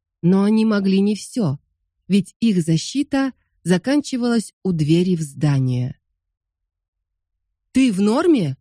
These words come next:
спросила Беверли, когда охранник направился к лифтам. «Ага».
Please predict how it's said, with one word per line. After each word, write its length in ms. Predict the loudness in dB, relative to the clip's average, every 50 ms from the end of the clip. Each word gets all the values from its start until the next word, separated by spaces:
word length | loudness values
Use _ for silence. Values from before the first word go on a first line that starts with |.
| _ _ _ _ _ _ _ _ _ _ _ _ _ _
спросила 580 | -14 -4 0 0 0 0 0 -2 0 0 0
Беверли, 600 | 2 0 0 0 2 2 2 2 2 2 0 -2 -4 _ _ _ _
когда 340 | -4 -2 0 2 2 2 2
охранник 540 | 0 0 0 0 0 2 0 0 -2 -2 -2
направился 600 | -2 -2 0 0 0 0 0 0 -2 -2 -4 -6
к 80 | -4 -2
лифтам. 520 | -2 -2 -2 -2 -4 -6 -6 -6 -6 -6 -12 _ _ _ _ _ _ _ _ _ _ _ _ _ _ _ _ _ _ _ _ _ _ _ _ _ _ _ _
«Ага». 520 | -4 -2 -2 0 2 2 2 2 0 -2